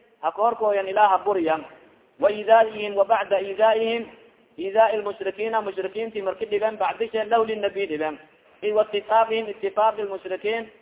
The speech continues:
mushrikiinta iswaafagowkooda ka bacda calaa qatli, qatli nabiy. Nabo dulshe iswaafageen bacdishe. Adina Allahu tacaala, Ilaahay ya idimi, lilmuhaajiriina, muhaajiriinta ya idimi,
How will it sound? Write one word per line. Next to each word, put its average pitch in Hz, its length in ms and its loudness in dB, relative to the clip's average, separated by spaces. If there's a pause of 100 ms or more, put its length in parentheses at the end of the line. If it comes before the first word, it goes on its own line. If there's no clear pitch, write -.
(240)
mushrikiinta 208 600 -6
iswaafagowkooda 196 760 2
ka 180 100 -2
bacda 214 420 0
calaa 190 220 4
qatli, 202 340 0
qatli 185 300 0
nabiy. 170 340 -4 (260)
Nabo 214 200 0
dulshe 214 300 -6
iswaafageen 190 540 -2
bacdishe. 156 480 -8 (1500)
Adina 202 320 2
Allahu 220 380 8
tacaala, 208 440 4
Ilaahay 202 320 2
ya 202 200 0
idimi, 190 360 -4 (540)
lilmuhaajiriina, 208 840 2
muhaajiriinta 190 640 2
ya 196 100 0
idimi, 165 360 -4